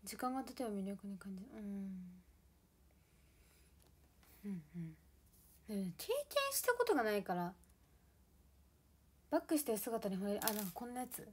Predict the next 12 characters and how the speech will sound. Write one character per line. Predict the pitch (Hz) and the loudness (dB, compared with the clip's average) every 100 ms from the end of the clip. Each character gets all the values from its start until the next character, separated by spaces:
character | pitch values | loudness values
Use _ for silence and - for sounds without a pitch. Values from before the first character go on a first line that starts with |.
| - - - | -18 -20 -18
な | - | -18
ん | |
か、 | - 185 - - - - - - - - | -18 -20 -20 -20 -20 -20 -20 -20 -4 4
「あ、 | 254 | 4
ち | - 269 | 4 2
ょ | |
っ | 233 | 2
と | |
待 | |
っ | 233 | 0
て。 | - - - - - - - - - - | -8 -14 -20 -20 -20 -20 -20 -20 -20 -14
あ、 | 202 | -14